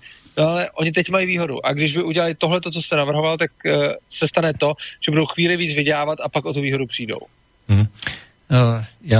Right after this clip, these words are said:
Speaker 2: len, eh, doplním, hej, že, eh, to B F U, čo znamená, eh, ja neviem, ja, ja aspoň poznám skratku, že, eh,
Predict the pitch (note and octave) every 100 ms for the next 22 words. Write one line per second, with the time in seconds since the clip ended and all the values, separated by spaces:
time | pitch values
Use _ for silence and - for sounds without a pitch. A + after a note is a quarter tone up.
0 | A#2 G#2 A2 G#2 - D#3 A2+ G#2 F#2+ G#2+
1 | A2 A2+ G#2 G2 G2+ G2+ G2 G2 G#2+ G2
2 | F2+ F2+ - F2+ F#2 F#2+ - G2 G2 -
3 | G#2 G2 F#2 F#2+ G2 G2+ G2+ G2 F#2 F2+
4 | F2+ - - F#2 F#2 F#2 F#2 G2 G2+ -
5 | G2 - G2+ G2 G2 F#2 F2+ - F2+ F2+
6 | - F#2 F2+ F2 - F2+ F2+